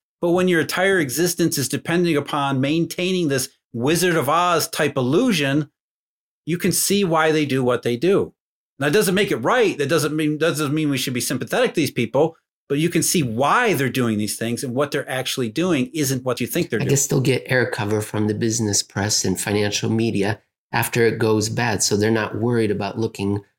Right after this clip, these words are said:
Speaker 2: foolish as soon as this year. I guess. I can't understand it. Why, why? Okay.
Speaker 1: There's no institutional incentives for change and for improvement. That's, that's really part of the problem. You know, the Fed independence is talked about in terms of politics when it, what it really has meant is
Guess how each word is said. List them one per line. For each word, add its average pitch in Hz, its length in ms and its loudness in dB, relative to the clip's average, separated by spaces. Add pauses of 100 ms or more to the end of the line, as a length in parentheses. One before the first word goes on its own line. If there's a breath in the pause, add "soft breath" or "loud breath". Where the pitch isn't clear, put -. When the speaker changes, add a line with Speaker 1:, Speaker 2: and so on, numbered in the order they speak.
(140)
Speaker 2:
foolish 143 520 2
as 120 140 0
soon 139 200 2
as 139 200 0
this 156 260 0
year. 165 340 0 (640)
I 104 60 -2
guess. 120 320 0
I 127 100 2
can't 160 280 0
understand 135 500 2
it. 92 140 2
Why, 117 180 0
why? 123 480 -2 (100)
Okay. 104 440 0 (460)
Speaker 1:
There's 151 200 0
no 208 160 4
institutional 220 640 2
incentives 170 600 0
for 147 460 2
change 151 420 -2
and 139 180 -4
for 135 380 -2
improvement. 127 560 -2 (120)
That's, 143 200 0
that's 175 320 0
really 156 240 2
part 147 180 0
of 127 60 2
the 113 80 0
problem. 131 380 0 (260 soft breath)
You 175 80 2
know, 170 40 2
the 156 80 2
Fed 202 380 2
independence 175 640 0
is 127 100 -4
talked 160 260 0
about 143 180 2
in 127 80 0
terms 127 240 -2
of - 100 -4
politics 165 600 0
when 131 100 0
it, 110 100 -4
what 143 200 2
it 131 60 -2
really 180 320 2
has 139 180 -2
meant 127 260 0
is 120 200 0